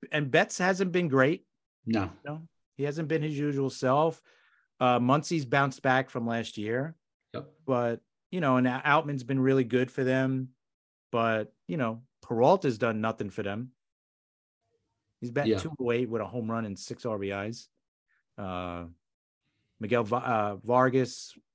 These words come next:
Speaker 1: not much either. Um,
Speaker 2: I think
Speaker 1: Freddie
Speaker 2: Rojas
Speaker 1: Freeman.
Speaker 2: got injured.
Speaker 1: Right.
Speaker 2: So.
Speaker 1: Yeah, Trace Thompson.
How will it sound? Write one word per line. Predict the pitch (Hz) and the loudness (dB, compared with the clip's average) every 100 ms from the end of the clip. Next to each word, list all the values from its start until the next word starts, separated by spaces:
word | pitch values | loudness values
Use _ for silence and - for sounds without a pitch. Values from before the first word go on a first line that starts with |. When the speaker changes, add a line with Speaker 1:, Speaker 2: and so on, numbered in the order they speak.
| _ _ _ _ _ _ _ _ | _ _ _ _ _ _ _ _
Speaker 1:
not | 123 120 113 | 0 0 4
much | 117 117 - - - _ | 2 2 -4 -12 -16 _
either. | 139 139 131 131 127 123 _ - - - _ - | 0 4 6 4 4 0 _ -20 -20 -20 _ -4
Um, | 113 110 107 101 101 | 0 2 0 -2 -6
Speaker 2:
I | |
think | 117 - | -12 -2
Speaker 1:
Freddie | 107 175 | 6 6
Speaker 2:
Rojas | 123 127 | 6 0
Speaker 1:
Freeman. | 120 113 | -4 -8
Speaker 2:
got | 95 | -16
injured. | 107 - 123 127 - _ _ _ _ _ _ - | -20 -10 -6 -6 -10 _ _ _ _ _ _ 0
Speaker 1:
Right. | 120 117 - _ _ _ _ _ _ - | 2 2 0 _ _ _ _ _ _ -20
Speaker 2:
So. | - 92 85 - _ _ _ | -10 -8 -10 -14 _ _ _
Speaker 1:
Yeah, | 120 113 | 2 2
Trace | 90 - 127 - | 0 -2 -2 2
Thompson. | 127 135 127 135 131 127 123 | 2 2 2 4 4 4 0